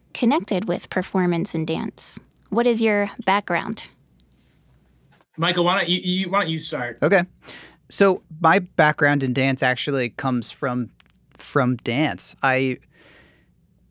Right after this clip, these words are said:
Speaker 3: started out as a performer when I was a kid, and, um, I found a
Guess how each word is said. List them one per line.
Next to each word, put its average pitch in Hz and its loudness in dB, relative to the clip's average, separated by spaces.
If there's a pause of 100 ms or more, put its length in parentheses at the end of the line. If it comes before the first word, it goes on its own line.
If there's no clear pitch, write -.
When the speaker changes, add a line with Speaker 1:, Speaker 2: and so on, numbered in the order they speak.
(420)
Speaker 3:
started 156 4
out 151 6
as 135 0
a 123 -4
performer 151 0
when 135 2
I 127 2
was 127 -2
a 120 -8
kid, 147 0
and, 117 0
um, 113 -4 (580)
I 131 0
found 143 2
a 123 0